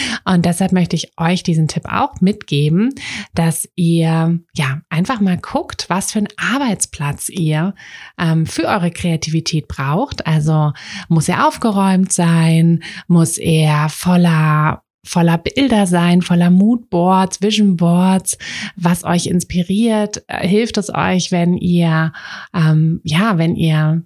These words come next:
einfach auf eine weiße Wand schaut oder vielleicht auch aus dem Fenster schaut? Ich habe gemerkt, dass es einen riesen Unterschied macht, den Schreibtisch zum Zimmer zu drehen. Also nicht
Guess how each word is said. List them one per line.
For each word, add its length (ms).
einfach 280
auf 140
eine 160
weiße 340
Wand 240
schaut 340
oder 180
vielleicht 220
auch 100
aus 120
dem 140
Fenster 460
schaut? 420
Ich 180
habe 180
gemerkt, 440
dass 200
es 120
einen 120
riesen 340
Unterschied 480
macht, 280
den 120
Schreibtisch 560
zum 240
Zimmer 340
zu 160
drehen. 440
Also 240
nicht 380